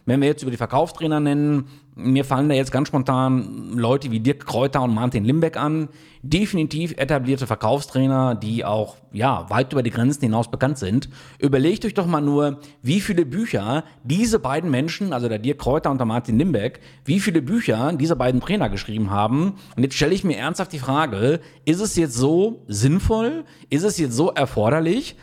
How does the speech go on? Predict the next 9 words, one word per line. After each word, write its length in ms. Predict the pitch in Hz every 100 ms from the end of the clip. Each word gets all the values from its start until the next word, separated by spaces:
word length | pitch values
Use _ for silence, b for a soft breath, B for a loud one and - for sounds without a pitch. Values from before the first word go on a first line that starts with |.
| B -
dass 220 | 127 131
ein 260 | 147 147
No-Name-Trainer 1040 | 175 254 254 120 117 - 107 110 131 202 339 -
und 100 | 127
dann 120 | 135 151
vielleicht 360 | 139 156 139
noch 100 | 160
im 100 | 156
Eigenverlag 880 | 82 196 240 147 107 95 110 185